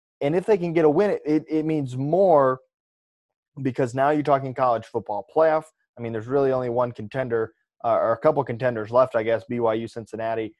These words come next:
um, Alabama, all undefeated. But if you can take down Clemson, remain undefeated, you've pretty much got a clear path to the college football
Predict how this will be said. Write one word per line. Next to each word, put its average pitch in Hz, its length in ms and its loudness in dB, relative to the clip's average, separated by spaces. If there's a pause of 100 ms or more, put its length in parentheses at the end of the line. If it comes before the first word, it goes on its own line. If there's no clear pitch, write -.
(340)
um, 104 460 -8 (600)
Alabama, 127 560 4
all 120 280 4
undefeated. 120 720 -4
But 123 120 0
if 123 120 -2
you 170 100 -6
can 147 300 -6
take 139 260 -4
down 117 220 -2
Clemson, 156 540 -4 (240)
remain 139 300 0
undefeated, 131 720 -2 (680)
you've 131 280 -6
pretty 196 240 2
much 151 320 2
got 135 320 4
a 120 220 0
clear 143 400 0
path 123 500 -2 (220)
to 151 140 -2
the 127 60 -4
college 127 340 2
football 107 400 -8